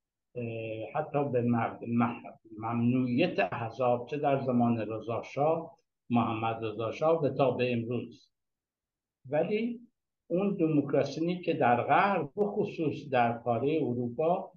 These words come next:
بعد از انقلاب مشروطیت، اه، ب-، معذرت خواهم، بعد از انقلاب صنعتی، اه، انگلستان،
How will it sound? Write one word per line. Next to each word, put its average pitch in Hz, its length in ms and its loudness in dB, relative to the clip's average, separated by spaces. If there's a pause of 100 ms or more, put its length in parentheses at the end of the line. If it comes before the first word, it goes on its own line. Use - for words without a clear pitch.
(460)
بعد 185 320 0
از 156 220 2
انقلاب 135 580 0
مشروطیت، 123 920 0 (120)
اه، 139 100 4
ب-، 143 280 4
معذرت 127 420 2
خواهم، 135 220 -4
بعد 127 220 0
از 147 200 0
انقلاب 123 520 0
صنعتی، 120 800 -2
اه، - 380 -2 (320)
انگلستان، 123 1160 -2